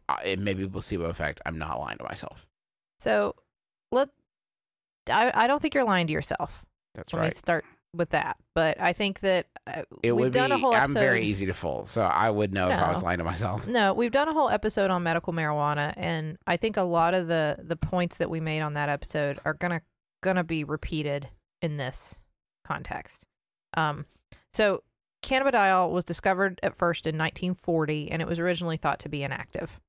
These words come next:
Speaker 2: It was just, "Here's another component of
Speaker 1: Look what
Speaker 2: marijuana."
Speaker 1: we found. Weird, huh?
Speaker 2: We found a
Speaker 1: Anyway.
Speaker 2: lot of these. They're not the T H C one. They don't matter. That was the original thought. Um, it, as you said, it does not have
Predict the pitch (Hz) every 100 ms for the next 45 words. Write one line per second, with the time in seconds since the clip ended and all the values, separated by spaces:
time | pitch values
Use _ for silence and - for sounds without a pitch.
0 | _ - 147 147 - - _ _ _ _
1 | _ _ _ 170 165 165 165 - 156 170
2 | 160 147 156 156 196 196 190 156 - 135
3 | 107 120 151 120 135 139 196 214 262 262
4 | 240 240 226 180 196 196 185 - - 196
5 | 196 208 - 180 - 208 190 - - 220
6 | 180 175 165 - - _ _ _ _ _
7 | 165 165 160 147 - - - _ - -
8 | 160 170 165 151 175 277 175 - - -
9 | _ _ - 180 165 160 - - _ _
10 | _ _ - 220 190 - 185 170 180 196
11 | 175 - 190 180 170 180 175 - - 175
12 | 175 190 -